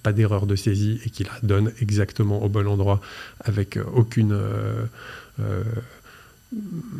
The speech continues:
erreur humaine, euh, dans le process. Donc nous, on fait ça à très large échelle et on continue à investir lourdement là-dedans. Et je pense qu'il y a beaucoup de PropTech qui vont continuer de se créer dans tout le spectre, euh, immobilier, pas uniquement dans la gestion,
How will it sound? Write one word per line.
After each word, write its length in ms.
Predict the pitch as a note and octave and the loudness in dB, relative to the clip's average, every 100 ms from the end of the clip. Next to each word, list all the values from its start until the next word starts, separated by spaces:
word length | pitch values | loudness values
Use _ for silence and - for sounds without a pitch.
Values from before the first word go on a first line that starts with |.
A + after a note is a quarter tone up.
| C3+ C3+ - - | -10 -10 -4 4
erreur 320 | A2 A2 A2 | 6 6 2
humaine, 320 | G#2 G2+ G2+ | 2 0 0
euh, 320 | F#2+ G2 - | -4 -6 -6
dans 140 | A#2+ G2+ | 2 2
le 60 | |
process. 440 | - G#2+ - - - - - | 4 0 0 -6 -12 -16 -2
Donc 140 | G#2+ F#2+ | 2 8
nous, 100 | A#2 | 8
on 60 | |
fait 100 | F#2+ | 6
ça 120 | G2 E2+ | -2 -4
à 60 | |
très 160 | - A#2+ | 2 6
large 180 | A2+ A2 | 6 6
échelle 400 | G#2+ A2+ A#2+ C3 - - - - | 6 8 8 6 -2 -14 -14 -4
et 60 | |
on 120 | G2+ F#2+ - | -2 -2 -4
continue 680 | - B2+ A#2 B2 A2+ A#2 B2 - - - | 4 4 6 4 6 6 4 -2 -14 -4
à 80 | G2+ | 2
investir 500 | G2 G2+ - A#2 G2+ | 4 4 2 2 4
lourdement 520 | G2 A2+ A2+ A2 G#2+ | 6 8 8 6 4
là-dedans. 440 | G2 F#2+ G#2+ A2+ | 0 2 2 2
Et 100 | - | 0
je 80 | F#2+ | -2
pense 160 | - G#2+ | 0 0
qu'il 80 | F#2+ | 2
y 40 | |
a 80 | F2+ | 2
beaucoup 280 | G#2 A2 A2 | 4 6 4
de 80 | |
PropTech 380 | - G#2 - G2+ | 2 -4 -2 -2
qui 80 | - | 0
vont 100 | G2 | -2
continuer 300 | F#2+ G2+ G#2+ | 0 0 0
de 60 | - | 0
se 80 | |
créer 500 | G#2+ - G2+ G#2+ A2 - - - - - - - | -6 0 2 2 0 -6 -18 -20 -20 -20 -20 -10
dans 200 | C#3 A#2 | 0 2
tout 220 | G2 - B2+ | 2 4 6
le 100 | A2+ | 6
spectre, 480 | - A2 - - | 4 -4 -4 -2
euh, 220 | G2+ G2 G2+ | 0 2 0
immobilier, 520 | G2+ G2 G2 G#2 A2+ | 0 2 2 4 4
pas 180 | - G#2 | 4 2
uniquement 360 | G#2 G2+ G#2+ | 2 0 0
dans 120 | G2+ G2+ | 0 0
la 260 | G2+ G#2+ | -2 -4
gestion, 460 | G2 G#2+ - A#2 | -2 -2 4 4